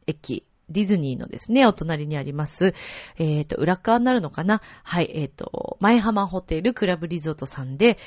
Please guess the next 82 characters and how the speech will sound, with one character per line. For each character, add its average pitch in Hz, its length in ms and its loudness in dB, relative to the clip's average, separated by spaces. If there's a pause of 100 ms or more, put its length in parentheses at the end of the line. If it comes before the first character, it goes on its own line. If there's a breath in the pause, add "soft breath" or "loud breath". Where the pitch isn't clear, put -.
(160 loud breath)
八 - 220 -2
月 190 220 2
の 175 120 -2
十 233 240 4
日 226 140 4
に 214 220 4
ラ 190 120 4
イ 185 60 0
ブ 175 100 0
が 165 140 0
ご 175 140 0
ざ 196 140 4
い 185 60 0
ま 180 160 -2
す。 - 320 0
は 170 220 -2
い。 151 100 -2 (260 loud breath)
夜 233 200 6
の 175 120 0
回 156 200 -4
な 139 100 -6
ん - 60 -8
で - 100 -8
す - 60 -16
け - 140 -8
ど 214 100 -2
も、 294 200 4
二 233 140 4
回 208 220 4
公 185 260 2
演、 - 240 -4 (460 loud breath)
え 147 480 -6
ー、 - 60 -14
あ - 80 -4
る 147 140 -2
ん 131 60 -10
で 143 100 -14
す - 200 -10
が、 294 200 4 (140 soft breath)
そ - 140 -14
ち - 140 -4
ら 139 100 2
で 294 140 2
も 392 100 6
ち 156 100 -2
ょ - 20 -2
っ - 40 -6
と - 120 -18
演 110 180 -14
奏 - 120 -16
さ - 140 -16
せ 135 140 -12
て - 100 -10
い 135 60 -8
た 160 140 -4
だ 160 120 -4
こ 160 120 -2
う - 60 -2
と 123 100 -8
思 190 120 4
っ 226 100 -2
て 143 100 0
い 143 80 -2
る 208 120 8
ん 185 60 2
で 123 80 -4
す - 80 -12
け - 100 -8
ど 107 120 -6
も、 - 140 -12 (360 loud breath)
七 - 380 -2
時 339 140 0
と 143 120 2
九 - 180 0
時 180 140 -2
の 120 100 -8
回 - 220 -12
だ - 100 -12
っ - 60 -20
た - 80 -10
か 165 160 -2
な？ 311 180 0